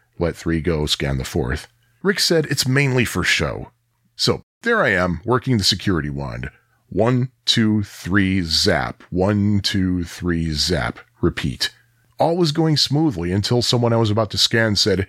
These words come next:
"You're only doing this because I'm black." "Wait, huh?" "Yeah, I've been watching you. You let the white people go by, so why are you targeting me?" I explained,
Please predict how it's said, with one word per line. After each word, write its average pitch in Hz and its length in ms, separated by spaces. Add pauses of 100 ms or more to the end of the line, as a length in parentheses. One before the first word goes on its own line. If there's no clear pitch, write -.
(300)
"You're 220 240
only 233 240
doing 117 380
this 113 140
because 110 340
I'm 87 160
black." 90 560 (640)
"Wait, 98 280
huh?" 151 240 (680)
"Yeah, 147 280
I've 160 160
been 160 140
watching 95 420
you. 80 360
You 160 200
let 156 220
the 110 100
white 107 360
people 87 280
go 73 220
by, 71 280
so 95 200
why 101 300
are 165 120
you 127 160
targeting 107 580
me?" 76 320 (520)
I 104 80
explained, 104 600